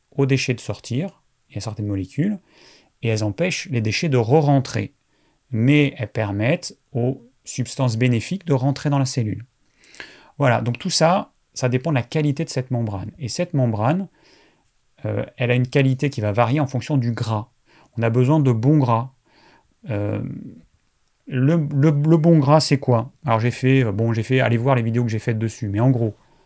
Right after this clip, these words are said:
on a besoin d'oméga trois. Soit vous allez manger des poissons gras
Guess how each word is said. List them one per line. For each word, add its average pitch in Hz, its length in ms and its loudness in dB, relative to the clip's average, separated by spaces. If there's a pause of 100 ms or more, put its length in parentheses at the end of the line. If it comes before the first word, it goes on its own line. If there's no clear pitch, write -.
(200)
on 127 100 0
a 131 80 8
besoin 135 280 4
d'oméga 139 340 6
trois. 113 400 -4 (480)
Soit 180 320 4
vous 160 180 2
allez 143 140 4
manger 139 720 2
des 135 220 0
poissons 131 380 -2
gras 117 440 0